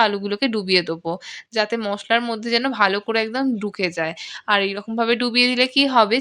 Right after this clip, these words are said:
চিকেনের যে টেস্টটা আছে সেটাও কিন্তু আলুর মধ্যে পারফেক্টলি আসবে। এবার চলো ভাতটা করবো, তার জন্য দিয়েছি গোটা গরম মশলা আর একটু সাদা তেল। এবার জলটা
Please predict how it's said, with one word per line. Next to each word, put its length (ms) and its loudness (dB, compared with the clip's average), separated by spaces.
চিকেনের 460 -2
যে 160 -2
টেস্টটা 380 0
আছে 200 -4
সেটাও 320 2
কিন্তু 180 -2
আলুর 280 -2
মধ্যে 180 -6
পারফেক্টলি 500 2
আসবে। 280 -4
এবার 160 4
চলো 180 4
ভাতটা 300 2
করবো, 200 0
তার 200 6
জন্য 160 -2
দিয়েছি 180 -2
গোটা 300 4
গরম 300 0
মশলা 320 0
আর 140 4
একটু 140 -6
সাদা 340 6
তেল। 160 0
এবার 200 2
জলটা 320 4